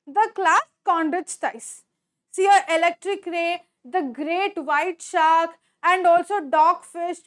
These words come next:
All these are the example for the class chondrichthyes. Okay. What is the purpose of the scales in fishes?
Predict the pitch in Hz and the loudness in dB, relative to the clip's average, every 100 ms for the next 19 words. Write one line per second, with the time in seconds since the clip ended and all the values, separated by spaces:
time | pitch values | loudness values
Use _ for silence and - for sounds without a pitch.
0 | - 330 453 466 302 330 381 - 294 311 | -2 2 2 2 -4 -6 -6 -2 0 2
1 | 349 370 370 285 247 302 294 311 403 440 | 0 -2 -4 -6 -6 -2 -2 -2 -4 -4
2 | 370 349 349 403 403 330 440 - 349 302 | -2 -2 -2 -6 -4 -2 -2 -4 -6 -6
3 | 269 302 - 269 240 - _ _ _ _ | -8 -10 -12 -16 -16 -20 _ _ _ _
4 | _ _ _ _ _ _ _ _ 262 330 | _ _ _ _ _ _ _ _ -6 -4
5 | 392 508 - _ _ _ _ 311 381 494 | -2 -4 -6 _ _ _ _ 2 4 4
6 | 571 - 453 415 381 381 440 427 427 330 | 2 0 -2 2 2 2 -2 -2 -4 -2
7 | 403 494 587 _ _ _ - 403 415 403 | 0 0 -2 _ _ _ -8 -2 0 0
8 | 294 - _ _ - 427 - 359 320 294 | -2 -12 _ _ -2 -2 -4 -4 -4 -8
9 | 247 - - | -10 -10 -12